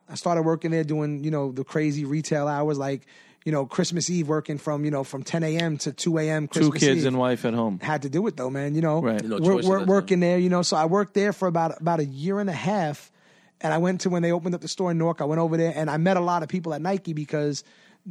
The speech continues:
Speaker 1: they had a Nike account.
Speaker 2: Right.
Speaker 1: So I made a lot of connects. I made a lot of, you know,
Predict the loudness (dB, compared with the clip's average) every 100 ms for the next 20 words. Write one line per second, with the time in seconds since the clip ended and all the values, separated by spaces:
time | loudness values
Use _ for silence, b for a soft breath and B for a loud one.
0 | -18 -6 -2 0 0 0 0 -2 -6 -8
1 | -12 _ _ -8 -6 -6 -6 -2 0 2
2 | 2 0 -2 -2 -4 -4 -4 -6 -4 -2
3 | -2 -2 -2 0 2 0